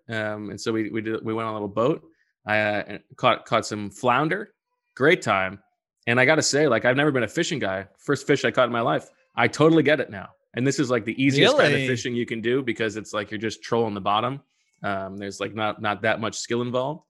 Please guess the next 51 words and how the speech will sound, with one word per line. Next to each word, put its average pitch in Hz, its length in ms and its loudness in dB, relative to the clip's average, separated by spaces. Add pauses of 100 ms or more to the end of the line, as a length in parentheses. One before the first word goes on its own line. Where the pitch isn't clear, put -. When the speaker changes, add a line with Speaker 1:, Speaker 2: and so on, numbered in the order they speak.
(260)
Speaker 1:
but, 110 360 0 (300)
like, 110 140 -2
the 117 80 2
feeling 147 480 2
of, 110 220 0
like, 110 180 0
getting 131 160 2
that 120 240 -2
fish 135 180 -2
on 117 100 -4
the 104 80 -6
line, 143 500 -2 (480)
reeling 131 300 2
it 117 100 2
in, 160 280 0
see, 120 300 -6
like, 104 240 -6
the, 107 160 -4
the 110 180 -4
anticipation 131 680 -4
of 120 100 -10
seeing 131 220 -6
what's 107 160 -8
there. 143 380 -4 (340)
I 107 140 0
totally, 113 540 0
like, 110 200 -2
I 120 120 2
could, 113 240 -2
I 120 100 0
could 104 180 -6
totally 120 360 0
see, 104 420 -8 (460)
uh, 95 360 -8 (460)
like, 95 420 -8
I, 104 180 -2
I 101 300 -6
totally 120 260 0
get 101 200 -6
the 92 80 -8
allure. 92 340 -10 (340)
I'm, 95 160 -14
I'm, 101 300 -6
I'm 110 140 -4
in 117 100 -2
on 101 100 -8
fishing. - 300 -14 (540)
Speaker 2:
Really? 180 460 0
That, 202 240 2
see, 226 160 -2
Speaker 1:
Yeah. 202 120 -6